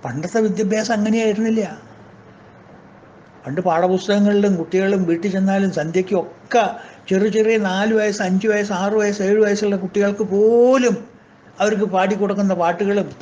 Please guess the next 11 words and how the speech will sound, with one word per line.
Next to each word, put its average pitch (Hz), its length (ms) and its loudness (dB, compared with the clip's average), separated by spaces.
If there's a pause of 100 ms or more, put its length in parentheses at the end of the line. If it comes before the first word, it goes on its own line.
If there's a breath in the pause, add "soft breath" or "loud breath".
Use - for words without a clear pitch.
(120)
അവർക്ക് 190 200 0
പറഞ്ഞു 190 240 0
കൊടുക്കുന്ന 180 300 -2
കഥകളും 175 520 2 (400 loud breath)
എല്ലാറ്റിലും 202 1000 0
മൂല്യമടങ്ങിയതായിരുന്നു. 190 1500 2 (3500)
കുട്ടികൾക്ക് 202 340 0
സാധാരണ 208 480 2
പറഞ്ഞു 208 220 2
കൊടുക്കുന്ന 208 280 2
ഒരു 202 80 0